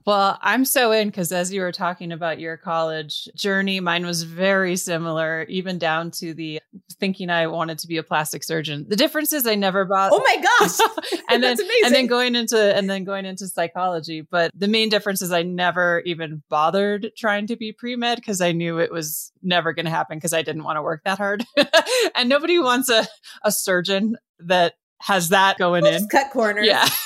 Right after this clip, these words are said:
Speaker 1: It's like, "No,
Speaker 2: <laughs>
Speaker 1: strap me." And really, I don't know why I thought I wanted to do that other than, like, let's be real. It was, for me,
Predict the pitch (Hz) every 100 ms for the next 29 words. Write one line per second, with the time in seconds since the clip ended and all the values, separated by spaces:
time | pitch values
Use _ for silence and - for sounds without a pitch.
0 | - - - 453 480 311 269 285 349 349
1 | 392 359 285 170 170 262 349 339 294 _
2 | 208 226 226 254 233 220 - 196 190 208
3 | 196 190 170 160 170 170 170 165 170 165
4 | 160 156 165 160 156 156 151 160 165 160
5 | 175 170 170 _ _ _ 185 175 156 190
6 | 202 - 170 156 160 139 151 170 156 -
7 | _ - 202 208 196 143 170